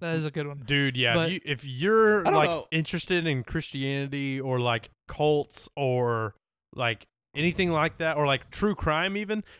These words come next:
Speaker 2: check out The Rise and Fall of Mars Hill if
Speaker 3: I
Speaker 2: you
Speaker 3: wouldn't
Speaker 2: haven't.
Speaker 3: say if you're interested in Christianity. I
Speaker 2: Like,
Speaker 3: feel like
Speaker 2: if you're a Christian or you
Speaker 3: Yeah,
Speaker 2: find
Speaker 3: yeah.
Speaker 2: Christianity interesting.
Speaker 1: Yes.
Speaker 3: Yeah,
Speaker 2: Like, I
Speaker 3: no,
Speaker 2: mean
Speaker 3: yeah, I wouldn't,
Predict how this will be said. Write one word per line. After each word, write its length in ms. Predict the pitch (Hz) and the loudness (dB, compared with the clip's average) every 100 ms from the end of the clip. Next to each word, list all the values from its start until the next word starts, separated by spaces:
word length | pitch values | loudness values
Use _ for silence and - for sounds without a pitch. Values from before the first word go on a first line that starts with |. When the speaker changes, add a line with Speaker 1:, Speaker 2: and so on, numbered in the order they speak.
| _ | _
Speaker 2:
check 220 | - 185 | 0 0
out 140 | 220 214 | 0 0
The 80 | 156 | 2
Rise 260 | 147 156 | 2 2
and 100 | 131 | -2
Fall 200 | - 131 | -2 -2
of 80 | 117 | 0
Mars 260 | 117 117 - | 0 -2 -2
Hill 160 | 123 | -2
if 60 | 113 | 2
Speaker 3:
I 40 | |
Speaker 2:
you 40 | 269 | 6
Speaker 3:
wouldn't 160 | 262 - | 6 6
Speaker 2:
haven't. 80 | 139 | 2
Speaker 3:
say 240 | 170 180 | 4 6
if 100 | 170 | 6
you're 140 | 160 - | 2 0
interested 600 | 175 170 156 156 - 143 | 0 4 4 2 0 -6
in 60 | 135 | -4
Christianity. 720 | 151 135 131 120 120 120 117 | -2 -2 -2 -2 -2 -2 2
I 80 | 147 | 2
Speaker 2:
Like, 80 | |
Speaker 3:
feel 160 | 180 214 | 8 8
like 180 | 180 131 - | 8 4 -4
Speaker 2:
if 160 | - 143 | -4 0
you're 140 | 165 | 2
a 40 | 175 | 2
Christian 440 | - 175 - 147 | 0 -4 -2 -4
or 200 | 147 160 | 4 4
you 140 | 151 175 | 6 10
Speaker 3:
Yeah, 180 | 190 | 10
Speaker 2:
find 140 | 175 165 | 10 8
Speaker 3:
yeah. 60 | |
Speaker 2:
Christianity 640 | 135 - 147 147 151 135 131 | 4 0 0 2 2 0 -2
interesting. 600 | 131 131 - - 107 101 | -2 -4 -8 -12 -10 -10
Speaker 1:
Yes. 440 | 226 185 156 - - | -6 -6 -6 -8 8
Speaker 3:
Yeah, 360 | 180 175 143 135 | 10 10 6 2
Speaker 2:
Like, 120 | 151 | 0
I 60 | 135 | 6
Speaker 3:
no, 180 | 170 | 6
Speaker 2:
mean 100 | 147 | 6
Speaker 3:
yeah, 160 | 165 151 | 6 8
I 80 | 156 | 10
wouldn't, 300 | 208 220 | 10 10